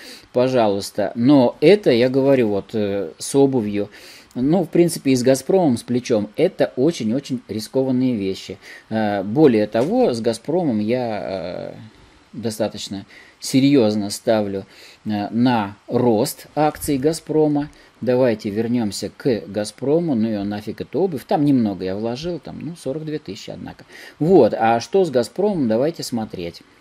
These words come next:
Вот он, «Газпром» у меня. Посмотрите. Вот я «Газпром» вот здесь вот докупил. Вот он был на минимуме где-то вот,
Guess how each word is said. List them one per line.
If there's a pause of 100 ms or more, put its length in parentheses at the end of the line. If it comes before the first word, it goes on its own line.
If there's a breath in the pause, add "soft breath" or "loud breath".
(120)
Вот
он,
«Газпром»
у
меня. (460 soft breath)
Посмотрите. (260 soft breath)
Вот
я
«Газпром»
вот
здесь
вот
докупил.
Вот
он
был
на
минимуме
где-то
вот,